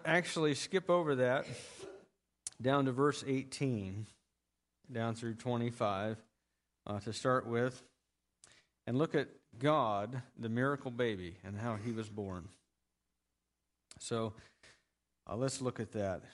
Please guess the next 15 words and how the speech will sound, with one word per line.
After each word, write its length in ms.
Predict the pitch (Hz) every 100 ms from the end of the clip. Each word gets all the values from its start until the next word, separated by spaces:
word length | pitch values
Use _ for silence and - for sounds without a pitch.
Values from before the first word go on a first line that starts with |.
| _
Verse 240 | 135 147
eighteen, 460 | 139 135 - 113 110
"This 180 | 175 269
is 140 | 240
how 160 | 208 185
the 80 | 156
birth 280 | 151 160
of 100 | 160
Jesus 400 | 131 143 151 180
Christ 500 | - 131 117 143 -
came 200 | - 135
about. 400 | 151 165 175 127 - - _ _ _ _ _ - - _ _ _
His 160 | 147 139
mother 280 | 175 180
Mary 580 | 160 165 165 131 139 175